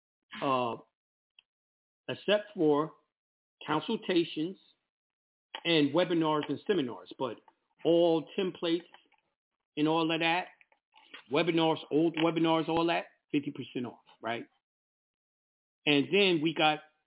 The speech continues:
the banking seminar part one that's gonna be in Atlanta, Georgia, where you're gonna learn how to become the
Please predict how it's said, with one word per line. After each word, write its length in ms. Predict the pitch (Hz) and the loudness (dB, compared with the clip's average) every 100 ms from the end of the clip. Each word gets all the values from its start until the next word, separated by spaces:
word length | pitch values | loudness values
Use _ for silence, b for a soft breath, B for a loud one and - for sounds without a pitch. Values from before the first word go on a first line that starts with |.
| _ - | _ -14
the 80 | 120 | -4
banking 480 | 165 202 - 151 143 | 0 0 0 -4 -2
seminar 380 | 151 143 135 131 - | 0 0 0 -6 -2
part 260 | 160 139 | -2 -2
one 220 | 151 147 | -2 -2
that's 180 | 135 131 - | -4 -4 -2
gonna 140 | 143 | 0
be 340 | 127 143 143 143 | 0 -4 -4 -2
in 240 | 139 139 - | -2 -2 -4
Atlanta, 440 | 127 139 143 131 | -4 2 2 0
Georgia, 480 | 135 147 131 113 131 - _ _ | -2 0 0 -2 -8 -10 _ _
where 120 | 123 131 | -8 -2
you're 80 | |
gonna 140 | 147 139 | 2 4
learn 320 | 147 143 135 | 4 2 0
how 220 | 143 127 | 0 -2
to 100 | 123 | -4
become 680 | 123 117 - 139 120 117 143 _ b b _ | -8 -10 -6 -4 -4 -6 -10 _ b b _
the 80 | - | -10